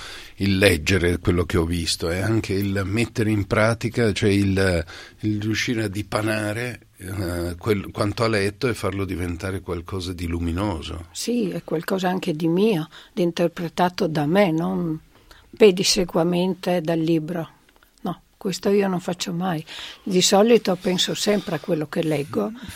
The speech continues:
Speaker 2: e poi rifletto se qualcosa mi è accaduto,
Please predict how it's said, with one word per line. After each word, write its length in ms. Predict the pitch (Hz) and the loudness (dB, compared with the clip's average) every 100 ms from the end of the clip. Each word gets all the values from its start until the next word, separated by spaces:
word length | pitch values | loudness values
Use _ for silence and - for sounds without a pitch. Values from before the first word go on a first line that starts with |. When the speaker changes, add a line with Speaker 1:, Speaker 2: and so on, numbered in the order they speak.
| - - - 220 | -16 -10 -6 -2
Speaker 2:
e 140 | 214 | -2
poi 360 | - 196 240 202 | 2 4 6 6
rifletto 800 | 170 - 180 185 - - 208 208 - - | 4 0 0 0 -2 -4 -2 -4 -12 -6
se 180 | - 196 | -2 2
qualcosa 520 | 190 170 196 180 180 | 2 2 2 2 2
mi 140 | 175 | 2
è 40 | 170 | 0
accaduto, 800 | - 180 160 196 - 202 208 | -2 -4 -2 -2 -2 -2 -2